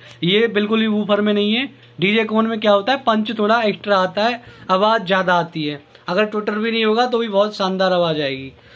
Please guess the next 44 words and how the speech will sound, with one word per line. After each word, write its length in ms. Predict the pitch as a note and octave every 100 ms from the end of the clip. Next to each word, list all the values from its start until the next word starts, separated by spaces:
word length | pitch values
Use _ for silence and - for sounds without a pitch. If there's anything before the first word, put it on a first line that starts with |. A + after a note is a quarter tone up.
| - - - D#3
और 340 | D#3 E3 E3+
जबकि 340 | E3+ F#3 F#3+
वूफर 280 | G#3 G3+ G#3
के 100 | G#3
केस 280 | G#3+ A3 G#3+
में 120 | G#3+
जो 120 | G#3 G3+
है 80 |
ना, 100 | G#3+
Twitter 360 | B3+ A#3 G#3+ A3
तो 160 | G#3+ G#3+
बहुत 260 | F#3 F#3+
ही 60 | G#3
ज़्यादा 220 | G3 F#3+
compulsory 520 | G3 F#3 G3 F3+ F#3
होता 260 | F#3+ E3+ G3
है, 140 | B3 - - -
आवाज़ 380 | F3+ F#3+ G#3 G#3+ A#3 G3
डीजे 320 | E3 G3 G#3
Kohn 240 | G#3 G3+ G3+
के 80 | G3
बराबर 300 | F#3+ G#3 A3+
थोड़ी 200 | G#3+ G#3
कम 220 | G3+ F3+
रहती 300 | E3 D#3+ D3
है। 100 | C#3+ C#3+ - - - D#3+
बहुत 240 | F3 F#3
ही 80 | G#3+
शानदार 360 | G3 G3 G#3+
quality 380 | G#3 G#3 G3 G#3+
रहेगी, 320 | G3+ F#3 G3+
चार 300 | A3+ G3 F#3+
MOSFET, 420 | G3 G3+ - G#3 G3+
आठ 180 | F3
MOSFET 400 | F#3 F#3 F#3 F#3+
के 80 | G3
डैक 160 | F#3 F3+
के 80 | F#3
साथ 760 | F#3+ F#3+ F#3 - - - -
आप 140 | F#3 F#3+
इसको 200 | F#3+ F#3
चला 240 | F#3 F3
सकते 300 | F3+ G3 -
हैं। 280 | A3+ A3+